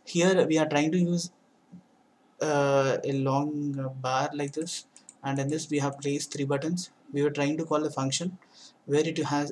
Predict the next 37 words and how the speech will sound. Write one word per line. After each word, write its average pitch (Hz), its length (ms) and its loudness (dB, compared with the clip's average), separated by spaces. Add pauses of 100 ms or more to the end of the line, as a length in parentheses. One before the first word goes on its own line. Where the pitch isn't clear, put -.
(140)
it 139 100 -8
will 143 80 -2
pass 143 320 0
some 147 140 -2
event 156 320 -2 (100)
and, 147 160 -4
uh, 139 60 0
followed 139 340 0
by 185 160 0 (680)
the 139 340 2
corresponding 143 560 2
course 147 300 0
value. 147 300 -2 (520)
I-, 147 300 2
it 143 140 -4
will 156 400 -2
try 147 120 2
to 165 120 0
match 151 240 2 (340)
based 143 220 2
upon 151 220 2
this 147 120 -4
I 139 80 2
D. 165 100 -6
For 165 140 0
example, 175 400 2 (340)
if 151 140 -2
I 156 60 8
don't 165 260 4
write 170 180 2 (300)
U 151 220 4
here, 135 240 2 (560)
see - 200 -2
U 156 240 4
I 156 60 6
is 143 220 0
there. 156 160 -2